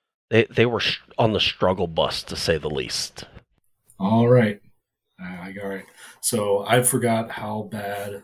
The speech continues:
Speaker 2: Tallahassee's offense was. I thought they had more offense than Roots, but
Speaker 1: You gotta
Speaker 2: so
Speaker 1: remember,
Speaker 2: they
Speaker 1: they, they were last place in the entire N P S L last year, so it's, uh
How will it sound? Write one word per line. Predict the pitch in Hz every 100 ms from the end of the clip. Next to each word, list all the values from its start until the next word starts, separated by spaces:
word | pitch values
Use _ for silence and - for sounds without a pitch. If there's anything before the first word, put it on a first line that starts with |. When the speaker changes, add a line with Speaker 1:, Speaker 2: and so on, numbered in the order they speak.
| _
Speaker 2:
Tallahassee's | - 95 92 92 92 - 90
offense | 87 - 95 92 101
was. | 98 98 98 - - -
I | 95
thought | - 98 98
they | 98 92
had | 90 87 - _ _ _ _
more | 98 95 92
offense | 92 - 90 90 87 -
than | 85 85
Roots, | 85 82 -
but | - 98 - _ _ _
Speaker 1:
You | 151
gotta | 143 135
Speaker 2:
so | 110
Speaker 1:
remember, | 104 92 87
Speaker 2:
they | 104
Speaker 1:
they, | 104 -
they | 110
were | 117 104 92
last | 95 95 -
place | - 101 92 92
in |
the | 90
entire | 82 - 92 87
N | 82
P | - 76
S | -
L | 69
last | 57 64 -
year, | 50 -
so | - 60 73
it's, | - -
uh | 82 69 -